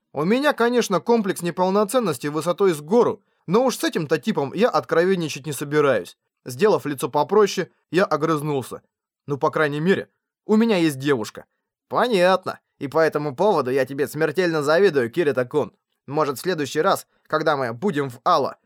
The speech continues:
ты меня познакомишь с какими-нибудь девушками? С владычицей сильфов, скажем. Она как раз в моем вкусе. Предупреждаю заранее. Как только вы скажете:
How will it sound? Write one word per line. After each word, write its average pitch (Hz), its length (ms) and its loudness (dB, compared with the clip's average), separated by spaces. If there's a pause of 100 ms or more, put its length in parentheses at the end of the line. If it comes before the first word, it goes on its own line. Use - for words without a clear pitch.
(200)
ты 202 100 0
меня 147 260 0
познакомишь 160 640 -2
с - 40 -14
какими-нибудь 143 580 -6
девушками? 139 580 -2 (340)
С 131 140 -8
владычицей 160 580 -2
сильфов, 165 400 -6
скажем. 123 460 -2 (240)
Она 160 320 2
как - 200 -2
раз 156 180 0
в - 40 -20
моем 160 240 -2
вкусе. - 380 -6 (320)
Предупреждаю 147 640 0
заранее. 131 500 -2 (160)
Как 175 200 -2
только 254 240 -2
вы 139 120 -2
скажете: 147 480 -2